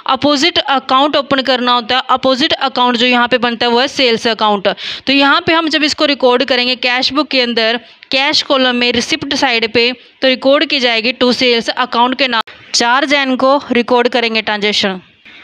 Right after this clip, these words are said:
चार जनवरी को ट्रांजैक्शन रिकॉर्ड की जाएगी रिसिप्ट साइड पे, अपोजिट अकाउंट टू सेल्स अकाउंट के नाम से। अमाउंट पोस्ट करते हैं तेरह हज़ार दो सौ।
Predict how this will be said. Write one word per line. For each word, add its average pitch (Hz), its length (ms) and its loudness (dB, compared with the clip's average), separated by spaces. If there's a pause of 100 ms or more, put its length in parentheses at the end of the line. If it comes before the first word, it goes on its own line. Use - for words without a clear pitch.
(1040)
चार 254 340 0
जनवरी 254 460 0
को 240 320 2 (720)
ट्रांजैक्शन 233 520 0
रिकॉर्ड 254 300 2
की 233 160 -4
जाएगी 220 440 0 (340)
रिसिप्ट 285 400 0
साइड 247 380 0
पे, 269 120 2
अपोजिट 247 640 0
अकाउंट 226 580 0 (360)
टू 262 120 4
सेल्स 269 400 2
अकाउंट 233 340 0
के 240 60 0
नाम 226 240 -2
से। 220 240 0 (360)
अमाउंट 247 400 2
पोस्ट 269 280 0
करते 233 360 0
हैं 220 200 -2 (760)
तेरह 254 260 2
हज़ार 247 420 0
दो 233 180 0
सौ। - 260 -2